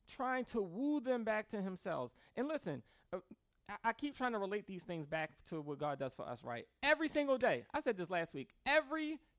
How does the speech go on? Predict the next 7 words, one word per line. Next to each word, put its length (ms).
single 540
day, 440
I 220
sin, 220
I 120
fail 280
God, 300